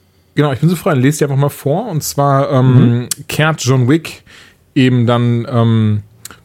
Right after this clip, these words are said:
Speaker 1: zurück aus dem, äh, kehrt aus dem Ruhestand zurück. Also, <laughs> er kommt aus
Speaker 2: Schon
Speaker 1: dem
Speaker 2: wieder?
Speaker 1: Ru-, schon wieder. Er ist, hat schon wieder seinen Ruhestand aufgegeben. Wow, dieser John Wick, der kann sich auch nicht entscheiden. Na, na, na.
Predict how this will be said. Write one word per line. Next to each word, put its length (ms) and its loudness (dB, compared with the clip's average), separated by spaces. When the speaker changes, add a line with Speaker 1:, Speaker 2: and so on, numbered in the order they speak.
Speaker 1:
zurück 440 0
aus 160 -2
dem, 180 -2
äh, 60 -6
kehrt 200 -2
aus 80 -2
dem 100 0
Ruhestand 340 2
zurück. 140 0
Also, 200 2
<laughs> 400 -6
er 80 0
kommt 160 -2
aus 120 -2
Speaker 2:
Schon 140 2
Speaker 1:
dem 60 -2
Speaker 2:
wieder? 160 -4
Speaker 1:
Ru-, 160 -10
schon 220 -2
wieder. 280 0
Er 120 -6
ist, 140 -2
hat 180 2
schon 140 -2
wieder 100 2
seinen 160 2
Ruhestand 400 -2
aufgegeben. 460 -2
Wow, 200 2
dieser 180 2
John 300 0
Wick, 140 -2
der 100 -6
kann 200 -4
sich 120 -8
auch 60 -8
nicht 180 0
entscheiden. 540 -4
Na, 80 -2
na, 160 0
na. 260 -2